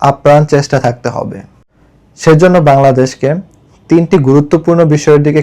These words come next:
খেয়াল রাখতে হবে। প্রথম যে বিষয়টি আমি বলবো, সেটি হচ্ছে টস। টসে জিতে বাংলাদেশ কি আগে ব্যাটিং নেবে নাকি বোলিং নেবে?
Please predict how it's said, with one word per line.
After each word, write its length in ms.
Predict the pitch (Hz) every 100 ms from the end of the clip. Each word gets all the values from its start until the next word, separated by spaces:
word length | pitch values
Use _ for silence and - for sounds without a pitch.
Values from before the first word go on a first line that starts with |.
| -
খেয়াল 240 | 117 110 107
রাখতে 220 | 107 - 101
হবে। 160 | - - _ _ _ _ -
প্রথম 300 | 156 151 196 185
যে 80 | 185 156
বিষয়টি 360 | 143 160 151 156 147
আমি 100 | 151 131
বলবো, 280 | 127 120 123 147 - -
সেটি 240 | 131 123 135
হচ্ছে 180 | 131 143 135
টস। 260 | 120 113 - - - _ _ _ _
টসে 300 | 139 139 - 165
জিতে 220 | 151 156 165 143
বাংলাদেশ 400 | 139 143 147 156 -
কি 80 | 170 -
আগে 140 | 135 143 123
ব্যাটিং 280 | 117 135 147 156
নেবে 180 | 175 127
নাকি 160 | 113 127 113
বোলিং 260 | 110 113 113
নেবে? 200 | 104 -